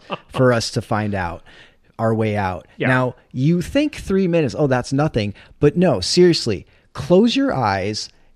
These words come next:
Speaker 1: and, like, go in your kitchen, someplace you won't get hurt.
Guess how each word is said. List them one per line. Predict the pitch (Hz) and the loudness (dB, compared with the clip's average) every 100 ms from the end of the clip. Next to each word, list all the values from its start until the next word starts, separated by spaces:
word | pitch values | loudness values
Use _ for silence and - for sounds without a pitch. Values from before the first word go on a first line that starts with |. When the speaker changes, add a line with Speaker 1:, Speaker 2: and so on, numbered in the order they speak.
| _ | _
Speaker 1:
and, | 135 135 | 0 2
like, | 123 117 | 0 2
go | 131 156 | 4 4
in | 175 | 4
your | 170 | 2
kitchen, | 151 - 131 - 139 131 | 0 0 0 2 0 0
someplace | 131 123 143 139 | -2 0 0 0
you | 135 | 0
won't | 131 127 | 0 0
get | 135 | -2
hurt. | - - 113 110 | -4 -2 0 -2